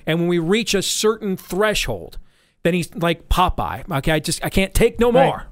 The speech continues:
Speaker 1: You know what I'm saying?
Speaker 2: Right.
Speaker 1: And he just takes his belt off and loses his temper
Speaker 2: Right.
Speaker 1: and punishes us. Well, that's kinda how my dad operated. And so we often
Speaker 2: Mm-hmm.
Speaker 1: project our own fathers upon God, right?
Speaker 2: Mm-hmm.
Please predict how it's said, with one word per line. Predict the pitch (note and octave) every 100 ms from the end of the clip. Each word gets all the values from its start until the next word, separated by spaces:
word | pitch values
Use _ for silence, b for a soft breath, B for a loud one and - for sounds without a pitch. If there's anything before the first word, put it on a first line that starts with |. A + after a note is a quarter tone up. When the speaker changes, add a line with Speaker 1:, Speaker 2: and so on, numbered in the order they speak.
| - - -
Speaker 1:
You | F3+
know | F#3+
what |
I'm | F#3+
saying? | G3+ G#3
Speaker 2:
Right. | F3
Speaker 1:
And | F#3
he |
just | G3 - - B B
takes | A3 -
his | B3 D3+
belt | A3+ A#3 A3+
off | G#3+ G3
and | E3+
loses | F#3+ B3 G3
his | A3+ -
temper | G3+ G3 E3 F#3+
Speaker 2:
Right. |
Speaker 1:
and | E3
punishes | - B3 A3 - C3
us. | C3+ C3+ - b b b b _
Well, | C4 F#3 F3
that's | A3+ D#3+ F3 -
kinda | - F3
how | C#3 D3
my | B2 D3+
dad | C#3 G2
operated. | F2+ G2 F2+ F#2 A#2 - _ _ _ _ _ -
And | A#2
so | C#3+ C#3 C#3+
we | - C#3
often | C3 - D3+ A#2+ C#3 - _ _ _ _ _ _ _ _ _ _ _ -
Speaker 2:
Mm-hmm. | E3
Speaker 1:
project | E3 D3+ D3+ C#3+
our | C3+
own | D3+
fathers | C3 D3+ D#3+ B2+ B2+
upon | B2 C3+ A#2+
God, | A#2+ G2 A#2 -
right? | F3 C3
Speaker 2:
Mm-hmm. | E3+